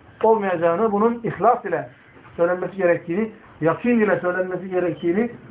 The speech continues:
muhabbet ile, sıdk ile söylenmesi gerektiğini bizlere ne yapıyor? Anlatıyor. Hatta alimler diyorlar ki,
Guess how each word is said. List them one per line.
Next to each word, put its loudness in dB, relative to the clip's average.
muhabbet 2
ile, 0
sıdk -2
ile 0
söylenmesi -2
gerektiğini -2
bizlere 0
ne 0
yapıyor? 2
Anlatıyor. 0
Hatta 0
alimler 2
diyorlar 0
ki, -8